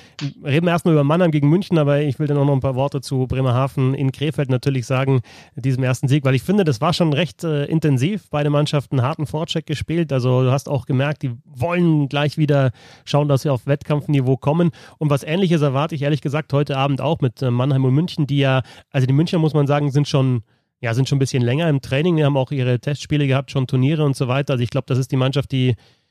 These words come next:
mit Berlin wahrscheinlich, was Wettkampfpraxis anbelangt, am weitesten ist. Aber ja, ich denk, es sind natürlich weiterhin die beiden Top-Teams in Deutschland, die,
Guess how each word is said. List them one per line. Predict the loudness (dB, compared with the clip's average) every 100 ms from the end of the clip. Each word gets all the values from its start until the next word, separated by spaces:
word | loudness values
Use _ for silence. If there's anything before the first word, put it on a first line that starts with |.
| _ -4
mit | -2 0
Berlin | 0 2 2 2
wahrscheinlich, | 0 2 2
was | 0 0
Wettkampfpraxis | -2 -2 -4 -2 -2 _ -6 -6 -4 -4
anbelangt, | -2 0 0 -2 -4
am | -4
weitesten | -4 -6 -8 -6
ist. | -6 -6 -8 _ _ _ _ -4
Aber | 0 2 2 4 2 2 -2 _
ja, | -4 -2 -2
ich | -4
denk, | -4 -4 -4 -8
es | -10 -4
sind | -2
natürlich | -2 -2 -2 0
weiterhin | -2 0 2 2
die | 2
beiden | 2 0
Top-Teams | -2 -4 -2 0 0
in | 0 0 0
Deutschland, | 0 -2 -2 -2 0 -2 -6 _ _ _ _
die, | -2 2 2 2 2